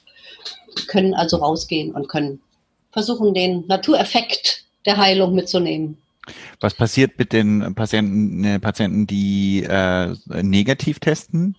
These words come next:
Speaker 2: Äh,
Speaker 1: Hm.
Speaker 2: die, wie, äh, erhalten die ihr Ergebnis?
Speaker 1: Hm. Also ganz am Anfang habe ich auch die negativ Getesteten angerufen.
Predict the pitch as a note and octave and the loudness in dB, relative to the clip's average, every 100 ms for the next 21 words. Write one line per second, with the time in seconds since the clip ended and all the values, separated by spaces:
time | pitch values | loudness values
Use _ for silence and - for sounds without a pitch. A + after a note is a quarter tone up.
0 | - - G#2 G2+ G2+ G2 G2 G#2+ A#2 G#2+ | -6 0 2 4 2 0 0 -2 -2 -2
1 | G2+ A#2 A2+ G2+ F#2+ F2+ D#2 F2+ G2 F#2+ | -2 0 0 -2 -2 0 0 2 2 0
2 | E2+ E2 F#2+ G#2+ - G#2 A2+ A#2+ A#2+ B2 | -2 -4 0 0 0 -2 0 0 0 -2
3 | D3+ D#3+ - - _ _ - G#3 D#4+ - | -2 -4 -4 -20 _ _ -4 0 0 -4
4 | - - - - B3 B3+ B3 G#4 - D4+ | -12 -10 -4 -2 0 2 2 2 2 0
5 | B3 D4+ D4 D#4+ D#4 B3 A#3+ - A3 A3 | 2 0 0 -2 2 2 2 -2 -4 -6
6 | - - A3+ G3+ G3 F3 - _ _ G#3+ | -6 -8 -2 0 0 -2 -10 _ _ 0
7 | B3 B3 C#4 D4+ - C#4 - - B3 A3+ | 2 -2 -4 -4 -2 -4 -6 -6 -2 0
8 | B3+ C4 D4 | 2 2 2